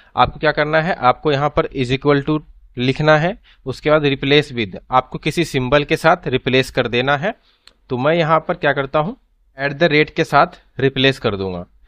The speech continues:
ठीक है, तो replace all पर क्लिक कर देंगे,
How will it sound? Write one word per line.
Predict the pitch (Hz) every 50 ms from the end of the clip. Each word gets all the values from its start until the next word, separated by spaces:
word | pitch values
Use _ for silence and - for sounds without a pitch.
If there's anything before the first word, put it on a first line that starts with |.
| - _ _ _
ठीक | - 160 -
है, | 160
तो | 143 - 123 117
replace | 123 - 139 139 147 147 - - -
all | 123 131 139 131
पर | - 147 147
क्लिक | - - 113 110 117 -
कर | - 120 120
देंगे, | 123 127 131 175 -